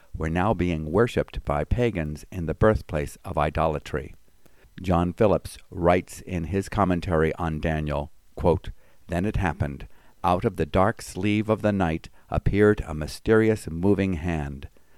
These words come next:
The king sees it first. It was eerie, uncanny, and terrifying, the hand of a specter. The king's immediate reaction resembled a case of delirium tremors, wild,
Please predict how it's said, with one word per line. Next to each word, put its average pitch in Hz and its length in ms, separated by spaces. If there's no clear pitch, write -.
The 87 80
king 113 320
sees 107 300
it - 140
first. - 500
It 90 140
was 95 260
eerie, 90 520
uncanny, 95 800
and 95 240
terrifying, 90 760
the 92 100
hand 104 400
of 92 140
a 98 60
specter. - 640
The 90 100
king's 107 360
immediate 101 440
reaction 95 640
resembled 92 540
a 80 60
case 98 400
of - 160
delirium 90 680
tremors, 76 580
wild, 85 480